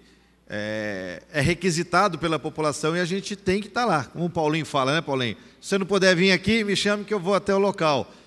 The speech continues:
O Valmir, que é um rapaz que anda muito por essa cidade, sabe como é que tá a situação. Então, fica aqui os nossos comentários e o nosso pedido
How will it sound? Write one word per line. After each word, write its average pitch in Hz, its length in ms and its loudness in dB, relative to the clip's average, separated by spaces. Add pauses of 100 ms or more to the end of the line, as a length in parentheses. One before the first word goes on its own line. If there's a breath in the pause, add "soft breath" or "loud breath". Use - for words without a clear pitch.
(120)
O 120 60 -8
Valmir, 156 420 4
que - 80 -4
é 165 40 2
um 156 60 0
rapaz 151 400 0
que 135 280 0 (420 loud breath)
anda 170 280 2
muito 185 260 2
por 175 140 2
essa 156 180 2
cidade, 147 480 -2
sabe 175 240 0
como 175 180 -6
é 175 60 0
que 147 80 -8
tá 151 140 0
a 143 40 0
situação. 185 560 -2 (540 loud breath)
Então, 262 300 0 (300)
fica 233 280 2
aqui 196 380 -2 (260)
os 160 140 -6
nossos 180 420 -2
comentários 190 880 2 (300)
e 180 60 2
o 175 80 2
nosso 180 360 2
pedido 165 720 0